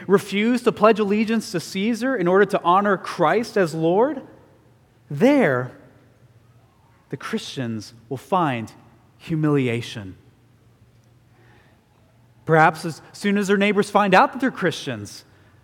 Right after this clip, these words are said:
hostility, betrayal, maybe even persecution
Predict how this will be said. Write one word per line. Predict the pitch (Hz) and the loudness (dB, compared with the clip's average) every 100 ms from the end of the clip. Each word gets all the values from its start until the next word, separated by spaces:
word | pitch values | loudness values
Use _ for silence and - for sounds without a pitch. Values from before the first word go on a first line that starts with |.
| _ _ _ | _ _ _
hostility, | - 190 - - 226 247 147 107 - - - _ _ _ _ _ _ | -2 -2 -2 2 4 4 2 -4 -14 -20 -20 _ _ _ _ _ _
betrayal, | 160 139 202 233 254 110 - - - _ _ _ _ _ _ _ _ _ _ - | -10 -6 0 0 2 -2 -8 -20 -20 _ _ _ _ _ _ _ _ _ _ -10
maybe | 131 147 | -6 -4
even | 156 151 131 - - | -4 -4 -6 -8 -10
persecution | 170 160 143 - 220 - 123 98 | -8 -8 -10 -6 -6 -6 -10 -12